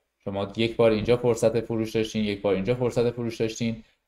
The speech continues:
و این روند رو به پایینی که شروع شد و اینجا دوباره فرصت فروش دوباره‌ای به وجود اومد و کماکان به نظر روند ادامه داره، هرچند که با حمایت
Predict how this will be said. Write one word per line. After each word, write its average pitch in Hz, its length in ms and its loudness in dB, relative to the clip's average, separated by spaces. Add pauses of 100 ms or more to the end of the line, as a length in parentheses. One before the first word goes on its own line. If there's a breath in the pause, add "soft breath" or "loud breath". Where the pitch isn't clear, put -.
و 113 140 0
این 139 380 8
روند 127 340 6
رو 123 100 4
به 120 80 6
پایینی 120 300 2
که 123 120 -4
شروع 120 240 -2
شد 113 360 0
و - 20 4
اینجا 104 840 2
دوباره 92 340 0
فرصت 92 420 -4
فروش 95 360 -10 (460)
دوباره‌ای 110 440 8
به 107 100 0
وجود 98 320 -4
اومد 92 320 -2 (340)
و 113 160 6
کماکان 117 440 6
به 127 60 6
نظر 120 380 6
روند 120 160 4
ادامه 113 280 4
داره، 120 240 4
هرچند 110 400 0
که 110 120 0
با 98 280 2
حمایت 98 520 0